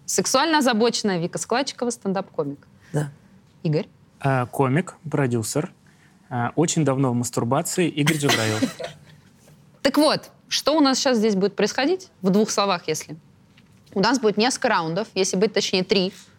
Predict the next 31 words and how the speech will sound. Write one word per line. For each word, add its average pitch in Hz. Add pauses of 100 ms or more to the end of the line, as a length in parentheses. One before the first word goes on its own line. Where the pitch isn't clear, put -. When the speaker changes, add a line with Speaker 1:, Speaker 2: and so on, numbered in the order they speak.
(260)
Speaker 1:
У -
нас 214
немножко 202
как 165
егэ, 156 (200)
такое -
только -
про 170
секс. - (600)
В -
первых 302
двух 233
раундах, 359 (220)
точнее, 208
в -
первом 220
раунде 170
будет 160
блиц, 294
короткий 170
вопрос, 180
Speaker 3:
Мгм. 170
Speaker 1:
короткий 196
ваш 165
ответ, 294 (160)
ну 220
или 185
варианты. 160 (160)
Там 165
придется 202
Speaker 2:
Прикольно. 220